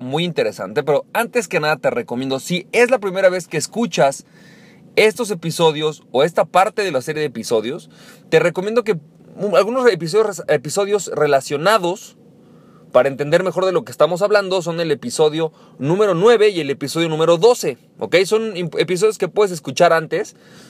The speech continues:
Digo, si no los has escuchado tampoco es grave, pero sería bueno que los tomaras en cuenta. Así que hoy lo que vamos a hablar es de lo que yo llamo la estra-, estrategia de retención de la riqueza,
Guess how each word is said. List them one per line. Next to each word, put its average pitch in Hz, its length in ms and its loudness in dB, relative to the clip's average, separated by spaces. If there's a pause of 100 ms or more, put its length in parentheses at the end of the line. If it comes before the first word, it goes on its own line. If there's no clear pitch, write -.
(120)
Digo, 226 180 2
si 202 120 -4
no 240 80 -2
los 240 100 4
has 226 80 0
escuchado 180 260 -4
tampoco 160 320 0
es 170 100 -2
grave, 170 280 4
pero 208 560 2
sería 135 240 2
bueno 147 240 -2
que 131 80 -6
los 110 160 -8
tomaras 113 320 0
en 104 100 -18
cuenta. - 220 -12
Así 226 160 -2
que 277 80 -6
hoy 330 120 4
lo 349 100 -2
que 254 80 4
vamos 233 160 -2
a 185 60 -4
hablar 165 260 2 (100)
es 170 320 -2 (840)
de 180 380 4
lo 165 240 -2
que 180 160 -2
yo 214 80 0
llamo 196 420 2
la 135 180 4
estra-, 135 440 -2
estrategia 143 680 0
de 127 220 -2
retención 143 880 -4 (340)
de 113 260 -2
la 127 220 2
riqueza, 131 580 -6